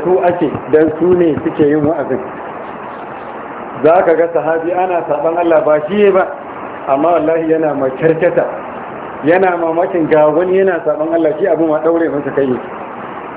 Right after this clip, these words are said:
Ba shi yake saban ba, amma saboda ganin girman Allah hankalinsa ya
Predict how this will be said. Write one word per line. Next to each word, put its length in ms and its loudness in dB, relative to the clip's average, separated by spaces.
Ba 220 6
shi 120 0
yake 240 2
saban 320 2
ba, 40 -6
amma 200 2
saboda 320 2
ganin 240 0
girman 400 2
Allah 240 2
hankalinsa 460 0
ya 100 2